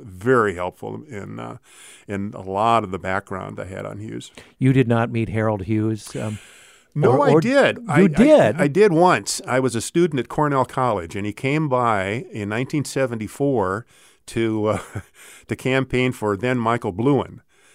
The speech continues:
Speaker 1: And, uh, I remember getting to this session real early. It was a, a room in the, in the back of the Cornell Com-, uh, Commons, and, uh, his aide set Hughes in the middle of the room, and there were only a few of us there, and he kinda looked around, "Where's everybody?" And I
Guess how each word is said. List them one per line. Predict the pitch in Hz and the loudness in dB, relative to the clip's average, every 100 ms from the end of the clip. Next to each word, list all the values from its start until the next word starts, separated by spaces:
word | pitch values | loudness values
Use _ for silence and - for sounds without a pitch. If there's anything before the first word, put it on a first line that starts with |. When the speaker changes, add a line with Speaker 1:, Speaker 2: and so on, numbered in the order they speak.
| _ - | _ -10
Speaker 1:
And, | 113 110 107 104 107 104 | -4 0 0 0 -2 -2
uh, | 101 98 98 - 415 _ - | 0 0 -4 -8 -20 _ -6
I | 113 117 113 156 | -2 0 0 -4
remember | 165 120 113 113 151 156 123 | -6 -4 -2 0 0 2 0
getting | 117 - 135 147 127 127 175 147 | -2 -8 -4 -2 -2 -4 -10 -10
to | 113 | -6
this | 107 - | -6 -4
session | 131 120 117 98 | -2 -2 -2 -2
real | 131 170 151 | 2 2 2
early. | 147 165 101 - 135 _ _ _ _ _ - | 0 0 -2 -12 -20 _ _ _ _ _ -8
It | 107 | -4
was | 110 107 | -4 -4
a, | 104 101 | -4 -4
a | 139 101 110 | -6 -8 -6
room | 107 135 139 | 0 2 2
in | 110 | 0
the, | 95 98 107 | -4 -10 -12
in | 98 | -8
the | |
back | 92 113 110 | -4 -2 -2
of | 101 | -6
the | 87 85 | -8 -12
Cornell | - 123 113 98 | -8 -4 -2 -2
Com-, | - 139 139 107 | -2 -2 -2 -4
uh, | 104 95 | -10 -10
Commons, | - 139 117 104 - - _ - _ - | -4 -4 -4 -6 -12 -18 _ -20 _ -8
and, | 117 113 110 107 | -4 -2 -2 0
uh, | 104 104 131 | 0 0 -4
his | 165 131 127 | -4 -2 2
aide | 151 151 | 2 2
set | - 143 123 | -2 -4 -2
Hughes | 143 143 127 | 0 0 0
in | 110 | -2
the | 107 | -2
middle | 120 123 | 0 0
of | 110 | 0
the | 101 | -2
room, | 113 156 123 | 0 0 0
and | 110 | 0
there | 113 | 0
were | |
only | 135 113 | 0 -2
a | 98 | -4
few | 151 165 | -2 -2
of | 110 | -2
us | - | -6
there, | 143 147 | -4 -4
and | 113 | -4
he | 123 | -6
kinda | - 143 | -6 -4
looked | 113 131 - | -4 -4 -2
around, | 117 120 87 | 0 0 2
"Where's | 107 131 110 | 6 6 4
everybody?" | 95 87 85 82 85 82 85 117 139 123 156 | -2 -6 -8 -8 -8 -8 -12 -12 -8 -8 -4
And | 123 120 117 | -2 -2 0
I | 123 | -2